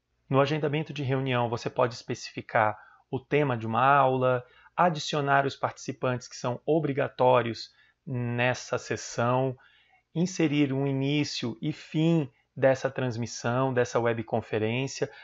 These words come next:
além de inserir outros dados, outras informações. E aí, depois de realizar todo esse processo, você pode enviar esse convite a todos aqueles participantes que foram adicionados.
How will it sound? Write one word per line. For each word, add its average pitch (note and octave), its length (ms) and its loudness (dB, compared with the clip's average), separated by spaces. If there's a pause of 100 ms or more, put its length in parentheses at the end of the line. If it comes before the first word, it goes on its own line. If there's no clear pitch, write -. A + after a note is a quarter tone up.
além D#3 300 4
de F3+ 140 -2
inserir F3 480 0
outros F3 420 2
dados, C3+ 400 2
outras C#3 300 0
informações. D3 840 -2 (520)
E D3+ 120 6
aí, F3 80 6
depois C3 440 4
de A#2+ 80 -4
realizar A#2 520 4
todo A#2+ 240 -4
esse - 180 -12
processo, C#3+ 640 2
você D#3 260 -4
pode B2 480 2
enviar E3 640 4
esse D#3 200 -6
convite C#3+ 520 -2 (340)
a D#3 80 0
todos D3+ 420 0
aqueles C#3 520 -2 (200)
participantes - 640 -4
que - 100 -20
foram B2+ 220 -2
adicionados. B2 800 -6